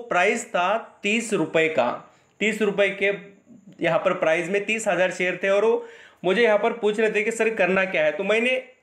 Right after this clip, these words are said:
उस क-, जो भी यहाँ पर कमेंट किया था वो पर्सन ने, तो उनको मैंने एक ही बात कही थी कि कंपनी के अंदर के डिटेल्स आपने देख लिए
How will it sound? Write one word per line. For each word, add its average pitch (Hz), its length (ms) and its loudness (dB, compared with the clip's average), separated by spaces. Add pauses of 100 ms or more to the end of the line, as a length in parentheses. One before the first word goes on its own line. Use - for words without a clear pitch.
(120)
उस 226 280 -2
क-, 208 380 0
जो 185 320 0
भी 208 140 2
यहाँ 190 180 2
पर 190 200 2
कमेंट 185 360 -2
किया 185 140 -2
था 180 100 0
वो 180 80 0
पर्सन 175 380 0
ने, 180 220 2 (480)
तो 226 160 4
उनको 214 300 2
मैंने 220 380 4
एक 190 200 -2
ही 247 80 -4
बात 202 340 2
कही 202 120 0
थी 208 140 -4
कि 233 140 -4
कंपनी 196 640 2
के 202 140 -2 (140)
अंदर 170 260 0
के 202 180 0
डिटेल्स 190 640 -2
आपने 170 320 0
देख 175 300 -2
लिए 196 240 2